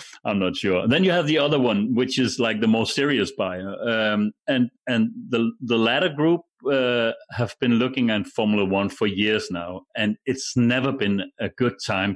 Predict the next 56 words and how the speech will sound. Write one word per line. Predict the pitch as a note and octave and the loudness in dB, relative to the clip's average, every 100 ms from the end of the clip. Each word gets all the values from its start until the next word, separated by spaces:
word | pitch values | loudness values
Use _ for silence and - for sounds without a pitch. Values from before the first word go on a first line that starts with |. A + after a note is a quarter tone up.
| - | -4
to | G2 | -4
buy | G2+ F2+ F#2 F#2 | 0 0 -2 -4
a | G2 | -6
Formula | - G#2+ A#2 A#2+ | -2 0 2 2
One | G#2+ | 0
team | G2 G#2 F#2+ | -2 -2 -2
because | F#2 A2 G#2 | -2 -2 -2
it's | - | -2
always | C3 B2 A#2 - | 0 2 2 0
been | G#2+ G#2+ | -2 0
like, | G2+ G2 | 0 -2
in | G#2 G2+ | -4 -6
three | - C3 | -2 -2
or | C#3 | 0
four | C3+ B2 | 0 2
years, | A#2+ B2 A2+ | 2 0 -4
it's | F2 | -8
gonna | G#2 F#2 F2+ | -4 -4 -2
change | A#2 A#2+ A#2 A#2+ A2+ | -4 -2 -2 -4 -4
and | G2+ | -2
they're | G#2 G#2 G#2 G2 | 0 0 -2 -4
gonna | - G2+ G2 | -8 -8 -4
lose | G2 A#2 G#2 | 0 0 0
either | G2 A2 | -2 0
way | G#2 G#2 | 0 0
and | F#2+ | -2
blah, | F#2 | -4
blah, | F#2 | -2
blah. | F2+ A2+ A#2 - - - - | -2 -2 -4 -12 -20 -10 -4
But | G#2+ | -2
now | A2+ C#3+ | 0 -2
things | - C3+ C3 | -2 -2 -2
have | A#2+ | -6
changed, | - G#2+ A2 - - | -4 -2 -2 -2 -4
but | A#2 | 0
I'm | A#2+ | 2
not | B2 C#3 | 2 0
sure | - - D3+ E3 - | -2 0 0 0 -2
the | C#3 | -8
potential | - - C3 C3 A#2+ | -8 -2 -2 0 -2
buyers | A2 A2+ B2 A2 | 0 0 -2 -4
are | |
just | A#2 A2+ - | -4 -4 -2
gonna, | A2+ | 0
like, | G#2 G2 - | 0 -2 -6
accept | A#2 - B2+ C3 | -12 -6 -6 -2
that | A2 A2+ _ _ _ _ - | -2 -2 _ _ _ _ -6
from | G#2+ F#2 | -4 -2
day | - | 0
one, | - A#2 A3+ | 0 0 0
say, | - | -2
"Okay, | - G3 G#3+ G3+ | -2 -2 -2 -4
things | E3 D3 | -4 -6
change, | - E3+ G3 - - | -4 -4 -4 -8 -8
let's | F#2+ A#2+ C3 | -2 -2 -4
buy." | B2 B2 C#3 | -8 -6 -6